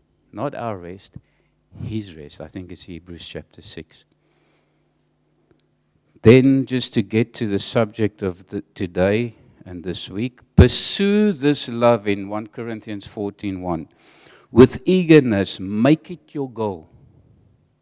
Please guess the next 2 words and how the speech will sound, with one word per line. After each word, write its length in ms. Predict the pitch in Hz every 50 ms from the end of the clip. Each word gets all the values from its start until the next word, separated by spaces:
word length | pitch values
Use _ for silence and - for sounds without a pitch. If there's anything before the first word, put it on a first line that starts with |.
| _ _ _ _ _ _ _ _ _ _ _ _ _ _ _ _
Yet 520 | - 87 92 113 123 131 - _ - - - _ _ _ _ _ _ _ _ _ -
earnestly 920 | 240 208 208 202 185 175 160 135 - - - - - - 85 78 73 -